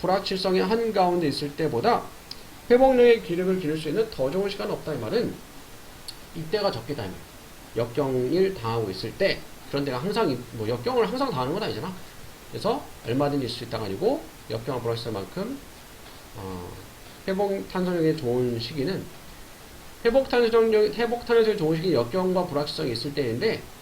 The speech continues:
그때가 적이니까 그때 회복 탄력성을 길러-, 길러라, 이 말이지.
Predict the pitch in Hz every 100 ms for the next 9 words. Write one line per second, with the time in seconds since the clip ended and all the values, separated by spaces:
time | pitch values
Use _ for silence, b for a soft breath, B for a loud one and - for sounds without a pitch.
0 | - 156 202 202 120 135 127 - 180 139
1 | - 233 233 - 202 208 208 196 185 180
2 | 180 - - - 160 165 175 127 156 202
3 | 233 127 110 95 143